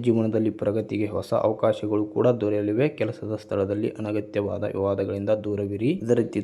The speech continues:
ತುಲಾ ರಾಶಿಯವರಿಗೆ ಇಂದು ಮಾತಿನಲ್ಲಿ ಸೌಮ್ಯತೆ ಇರುತ್ತದೆ. ವೃತ್ತಿಯಲ್ಲಿ ಹೊಸ ಸಾಧನೆಗಳನ್ನು ಸಾಧಿಸುವಿರಿ. ಧಾರ್ಮಿಕ ಕಾರ್ಯಗಳಲ್ಲಿ ಆಸಕ್ತಿ ತೋರುವಿರಿ. ಕೌಟುಂಬಿಕ ಜೀವನದಲ್ಲಿ ಸಂತಸದ ವಾತಾವರಣ ಇರುತ್ತದೆ.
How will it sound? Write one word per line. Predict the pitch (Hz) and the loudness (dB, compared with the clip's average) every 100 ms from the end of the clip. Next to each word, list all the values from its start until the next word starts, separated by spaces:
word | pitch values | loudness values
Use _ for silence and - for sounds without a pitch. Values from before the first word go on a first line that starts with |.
| - | -2
ತುಲಾ | 110 117 113 | 4 6 6
ರಾಶಿಯವರಿಗೆ | 107 - 107 104 101 104 104 104 | 4 0 -2 0 0 0 -2 -2
ಇಂದು | 104 101 | 0 -2
ಮಾತಿನಲ್ಲಿ | 98 110 113 107 107 107 - | -2 -4 -4 -4 -4 -4 -4
ಸೌಮ್ಯತೆ | 98 110 110 107 110 104 | -4 -2 -2 -2 -2 0
ಇರುತ್ತದೆ. | 104 101 104 120 127 - | -2 -2 0 0 -2 -8
ವೃತ್ತಿಯಲ್ಲಿ | - - - 113 110 104 104 | -16 -10 -2 0 2 -2 -4
ಹೊಸ | - 104 - | -4 -4 0
ಸಾಧನೆಗಳನ್ನು | 104 107 104 104 104 104 104 | 0 0 0 0 0 -2 -2
ಸಾಧಿಸುವಿರಿ. | 101 101 - 104 120 117 101 | -2 -2 -2 0 0 2 2
ಧಾರ್ಮಿಕ | 104 113 104 107 - | 0 -2 -2 -2 0
ಕಾರ್ಯಗಳಲ್ಲಿ | 101 107 101 104 107 107 - | 0 2 2 2 0 -2 -2
ಆಸಕ್ತಿ | 98 110 - - - - | -4 -6 -12 -14 -10 -4
ತೋರುವಿರಿ. | 107 107 107 117 | -4 -2 2 4
ಕೌಟುಂಬಿಕ | 123 135 131 123 | 6 6 8 8
ಜೀವನದಲ್ಲಿ | 120 117 113 113 107 107 | 6 6 4 2 2 -2
ಸಂತಸದ | 104 110 101 110 107 | 0 0 2 2 4
ವಾತಾವರಣ | 101 104 107 - 107 98 | 2 4 2 2 0 -2
ಇರುತ್ತದೆ. | - - 104 | -2 -2 0